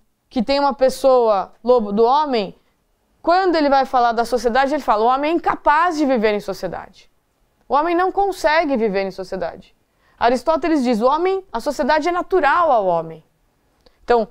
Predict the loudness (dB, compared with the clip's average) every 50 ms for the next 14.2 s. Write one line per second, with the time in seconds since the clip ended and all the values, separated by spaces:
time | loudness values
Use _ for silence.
0 | -10 _ _ _ -2 0 0 2 2 0 2 2 0 0 0 -4 -4 -2 -2 -2
1 | -2 -2 -2 -2 -2 -2 -4 -6 -8 -8 -4 -4 -4 -4 -2 -2 0 0 2 2
2 | 0 -2 0 0 -2 -2 0 -2 0 0 0 0 0 -2 -2 0 0 0 0 0
3 | -2 -2 -2 -2 -2 -4 -8 -12 -8 -6 -8 -6 -6 -8 -8 -8 -10 -12 -14 _
4 | _ _ _ _ _ _ _ _ _ -10 -6 -6 -6 -6 -8 -10 -10 -10 -16 -16
5 | -16 -20 _ _ _ _ _ _ -20 -20 -20 -20 _ _ -6 0 0 0 2 2
6 | 2 2 2 2 2 2 2 2 0 -2 -2 0 2 2 2 2 -2 -4 -6 -8
7 | -10 -16 _ _ _ _ 0 2 2 2 2 0 0 -2 0 0 2 2 4 2
8 | 2 2 0 0 0 -2 0 0 0 0 0 0 -2 -4 -4 -4 -2 0 0 2
9 | 2 2 0 -2 -4 -8 -10 -10 -10 -16 _ _ _ _ -8 -2 -2 -2 -2 0
10 | -2 -2 -2 0 -2 -2 -2 -2 -4 -2 -2 0 0 0 0 2 0 0 0 -2
11 | -6 -10 _ _ _ _ _ -6 -4 -2 -2 0 0 0 -2 -2 -4 -6 -8 -10
12 | _ _ _ _ _ _ -2 -2 0 -2 0 0 0 0 2 0 0 -2 0 0
13 | -2 0 2 2 0 0 -2 -2 -6 -4 -2 -2 -2 -4 -4 -4 -4 -4 -2 -2
14 | -6 -8 -10 -18